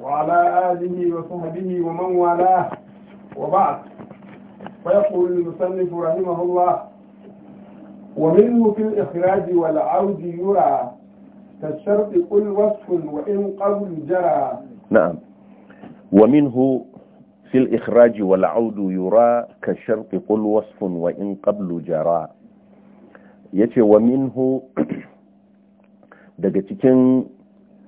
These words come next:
Speaker 2: al-mukhassisat al-muttasila, waɗanda suke fitar, wanda suke tafsisi, a,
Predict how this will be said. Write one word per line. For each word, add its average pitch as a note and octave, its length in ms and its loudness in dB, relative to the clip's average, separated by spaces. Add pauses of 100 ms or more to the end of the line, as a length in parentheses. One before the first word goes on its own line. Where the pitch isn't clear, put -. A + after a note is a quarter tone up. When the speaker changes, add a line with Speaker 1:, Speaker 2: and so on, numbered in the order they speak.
(280)
Speaker 2:
al-mukhassisat G2 960 2 (180)
al-muttasila, F2+ 800 -4 (280)
waɗanda F2 400 -2
suke F2 480 0 (100)
fitar, G2 460 2
wanda F#2+ 380 0
suke E2+ 440 -6 (460)
tafsisi, G#2+ 880 -2 (500)
a, D#2+ 460 4